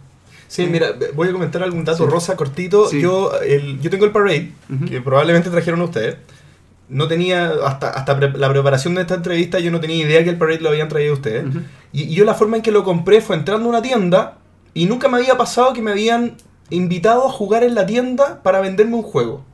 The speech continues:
Speaker 2: Ya.
Speaker 1: Fue, me, me llamó la atención y fue como, "Oye, mira, este juego te interesa", me invitaron a jugar, vale tanto, lo encontré barato, me lo compré.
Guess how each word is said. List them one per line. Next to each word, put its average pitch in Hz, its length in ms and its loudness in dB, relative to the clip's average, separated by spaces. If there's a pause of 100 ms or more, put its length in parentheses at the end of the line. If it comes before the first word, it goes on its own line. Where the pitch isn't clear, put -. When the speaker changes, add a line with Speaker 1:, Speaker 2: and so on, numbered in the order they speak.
(120)
Speaker 2:
Ya. 135 200 -8 (100)
Speaker 1:
Fue, 208 320 2
me, 175 160 -2
me 175 240 -2
llamó 190 200 4
la 247 80 6
atención 233 600 0
y 165 120 -2
fue 226 140 -2
como, 220 540 0 (500)
"Oye, 240 360 2
mira, 233 380 2 (120)
este 208 220 -2
juego 240 300 0
te 226 80 -4
interesa", 254 680 0 (220)
me 185 240 -4
invitaron 185 320 0
a 185 60 2
jugar, 240 500 0 (220)
vale 208 440 4
tanto, 214 400 4
lo 208 80 -2
encontré 170 260 -2
barato, 226 340 4
me 214 60 0
lo 180 60 0
compré. 139 280 -6